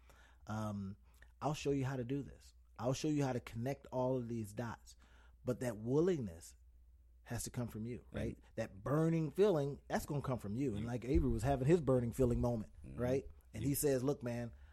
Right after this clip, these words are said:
Speaker 1: let's have a conversation." And I says, "Let's do it."
Speaker 2: You gotta be willing to show up.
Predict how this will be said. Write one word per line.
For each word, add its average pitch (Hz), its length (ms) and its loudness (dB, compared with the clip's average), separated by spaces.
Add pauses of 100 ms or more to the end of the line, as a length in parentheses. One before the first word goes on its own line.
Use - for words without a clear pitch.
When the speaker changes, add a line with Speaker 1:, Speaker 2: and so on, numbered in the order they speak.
(160)
Speaker 1:
let's 131 160 0
have 139 180 2
a - 20 -8
conversation." 104 580 -6 (300)
And 104 80 -6
I - 20 -4
says, 110 280 -2
"Let's 95 200 -8
do 143 200 -4
it." - 120 -16
Speaker 2:
You 73 60 -14
gotta 76 200 -4
be 82 100 -6
willing 87 240 -4
to 80 80 -8
show 92 280 -2
up. 95 160 -2